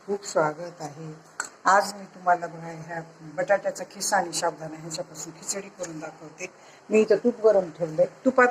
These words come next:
करा, तुपात केलेली खूप चांगली लागते बरं का. हो का, ह्याच्यात मी आता ना हे टाकलंय, शाब-, जिरे टाकले. तुमच्याकडे जिरे खात नसतील तर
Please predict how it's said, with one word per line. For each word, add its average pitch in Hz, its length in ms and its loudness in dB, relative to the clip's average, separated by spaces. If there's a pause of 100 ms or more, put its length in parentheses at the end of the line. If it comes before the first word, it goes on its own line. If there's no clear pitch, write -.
करा, 220 140 6
तुपात 214 300 -2
केलेली 170 400 -2
खूप - 260 -14
चांगली 160 360 2
लागते 156 280 -10
बरं 190 180 -8
का. - 140 -18 (580)
हो 151 60 -4
का, 139 140 -12 (800)
ह्याच्यात 175 420 2
मी 180 80 -8
आता 170 220 -2
ना 196 180 -8
हे 190 100 -8
टाकलंय, 160 420 -6 (4000)
शाब-, 180 200 4
जिरे 208 280 4
टाकले. 165 320 0 (1400)
तुमच्याकडे 202 400 4
जिरे 202 280 4
खात 208 120 2 (100)
नसतील 190 340 -2
तर 185 40 -8